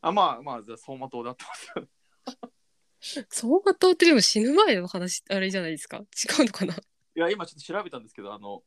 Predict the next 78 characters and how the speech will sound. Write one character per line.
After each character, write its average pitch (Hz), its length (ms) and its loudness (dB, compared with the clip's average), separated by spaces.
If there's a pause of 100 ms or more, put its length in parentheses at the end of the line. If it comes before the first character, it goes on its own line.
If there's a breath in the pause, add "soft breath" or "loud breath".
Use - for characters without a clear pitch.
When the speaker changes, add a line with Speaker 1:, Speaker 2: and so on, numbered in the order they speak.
(760)
Speaker 1:
思 175 300 -2
い、 - 80 -10
思 185 260 0
い 202 80 -4
出 190 100 2
が 180 120 -2
こ 165 300 -4
う - 20 -12
思 143 180 -8
い 143 40 -4
浮 - 20 -8
か 147 160 -2
ぶ 123 80 -10
こ 120 100 -12
と 120 100 -10
ら 113 140 -10
し 113 140 -14
い 104 40 -16
の - 140 -20
で。 - 140 -20 (400)
Speaker 2:
あ、 202 160 -4
じ 196 80 -4
ゃ 190 60 -2
あ 190 120 -4
合 - 20 -2
っ 220 80 -6
て 175 120 -2
る 156 80 -8
ん - 20 -12
で 165 60 -12
す - 120 -14
ね。 170 200 -10 (420)
Speaker 1:
は 104 180 -16
い。 - 60 -20 (960)
Speaker 2:
な 175 100 -4
る 165 60 -8
ほ 165 120 -8
ど。 - 160 -12 (240)
Speaker 1:
あ、 135 120 -4
で 143 80 0
も 127 80 0
ま 127 120 -2
あ 127 40 -6
死 - 200 -2
を 185 80 4
目 127 280 -2
前 143 140 2
に 139 280 -6 (100)
使 - 180 -4
わ 139 80 4
れ 135 60 0
る 135 80 -6
機 - 100 -20
会 113 100 -4
は 92 60 -14
結 - 220 -14
構 98 180 -10
多 104 80 -6
い - 20 -10
で 80 60 -12
す - 120 -20
よ - 80 -20
ね。 - 80 -20 (500)
Speaker 2:
ま 254 100 8
あ - 40 4
そ 269 120 2
う 220 40 2
で 220 100 -2
す - 100 -12
よ 180 60 -6
ね。 180 60 -12
自 214 180 0
分 269 180 -2
的 277 240 -4
に 254 60 2
は 226 60 0
そ 202 160 -4
の 196 180 -2